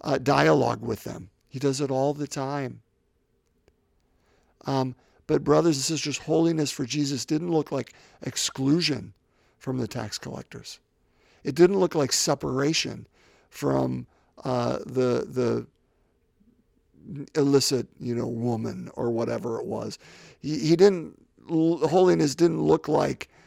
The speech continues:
uh, staying away from the leper. It meant going toward them and loving them as they were. Brothers and sisters,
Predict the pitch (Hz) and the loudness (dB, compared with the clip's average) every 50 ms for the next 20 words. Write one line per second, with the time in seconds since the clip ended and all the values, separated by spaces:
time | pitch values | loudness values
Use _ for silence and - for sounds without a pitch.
0 | _ _ _ - - - 143 143 151 151 127 - - - 165 160 151 147 143 139 | _ _ _ -10 -2 -2 0 0 0 0 -2 -2 0 2 2 2 2 0 0 0
1 | 131 131 135 147 151 147 - 143 139 131 131 131 123 123 127 - - - - - | 2 2 4 4 2 2 -2 -6 -6 -6 -6 -6 -6 -8 -10 -12 -12 -14 -18 -18
2 | - _ _ _ _ _ _ _ _ _ _ _ _ _ _ _ _ _ _ _ | -18 _ _ _ _ _ _ _ _ _ _ _ _ _ _ _ _ _ _ _
3 | _ _ _ _ _ _ _ _ _ _ - 143 143 151 151 143 143 135 151 147 | _ _ _ _ _ _ _ _ _ _ -14 -10 -8 -4 -4 -4 -4 -4 -4 -2
4 | 139 131 123 117 - - - - 127 127 127 131 131 131 123 120 113 101 - - | -2 -2 -4 -4 -8 -12 -12 -8 -8 -6 -6 -6 -6 -8 -8 -12 -14 -14 -14 -16
5 | - - 110 _ _ _ _ _ _ _ _ _ _ _ _ _ _ _ _ - | -18 -20 -20 _ _ _ _ _ _ _ _ _ _ _ _ _ _ _ _ -8
6 | 143 135 135 131 139 139 139 147 147 139 139 139 139 139 139 - _ - - 123 | -4 -2 0 2 2 2 4 2 0 0 0 -2 -2 -4 -6 -10 _ -10 -6 -4
7 | 123 123 123 117 117 127 120 123 120 117 113 117 117 117 123 127 127 131 _ _ | -4 -4 -4 -6 -6 -8 -8 -8 -8 -8 -10 -10 -12 -12 -14 -18 -20 -20 _ _
8 | _ _ _ _ _ _ _ _ _ _ _ _ _ _ _ _ _ _ _ _ | _ _ _ _ _ _ _ _ _ _ _ _ _ _ _ _ _ _ _ _
9 | _ _ _ _ _ - 147 165 170 170 151 156 - - 170 - - 151 135 - | _ _ _ _ _ 0 2 2 4 4 2 0 -2 -4 -4 -4 -4 -6 -6 -8